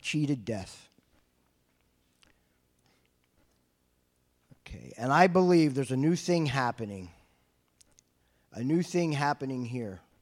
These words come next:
Prayer groups are,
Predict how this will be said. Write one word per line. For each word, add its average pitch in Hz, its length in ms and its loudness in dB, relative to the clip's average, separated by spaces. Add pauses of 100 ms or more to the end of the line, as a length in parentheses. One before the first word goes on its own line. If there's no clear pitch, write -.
(2250)
Prayer 185 320 4
groups 139 500 -4 (2500)
are, 107 80 -14